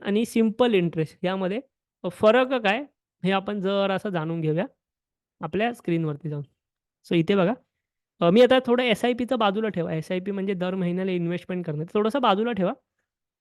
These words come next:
मी असं म्हणतो की for example मी सिंपल इंटरेस्टप्रमाणे, सिंपल इंटरेस्ट, कंपाऊंड इंटरेस्ट हा फरक आपल्याला शाळेमध्ये शिकवलाय, तरी परत बघूया.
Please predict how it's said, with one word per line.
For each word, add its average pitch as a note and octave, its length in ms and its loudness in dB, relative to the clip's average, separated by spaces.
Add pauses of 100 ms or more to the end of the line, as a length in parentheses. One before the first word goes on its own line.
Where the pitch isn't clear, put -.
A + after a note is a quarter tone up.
(140)
मी A3 120 4
असं B3+ 220 4
म्हणतो A#3 400 0
की A#3 120 -4
for G#3 240 0
example G3 480 -4
मी G#3+ 140 -6
सिंपल A3 540 -2
इंटरेस्टप्रमाणे, F3+ 920 -4 (1600)
सिंपल G3 360 -2
इंटरेस्ट, G3 380 -2
कंपाऊंड F3+ 380 -4
इंटरेस्ट F#3 360 -8
हा E3+ 40 -4
फरक E3+ 260 -2
आपल्याला E3 260 -2
शाळेमध्ये D#3 420 -4
शिकवलाय, A3 380 -2 (460)
तरी F3+ 120 0
परत F#3+ 240 2
बघूया. F#3+ 280 -4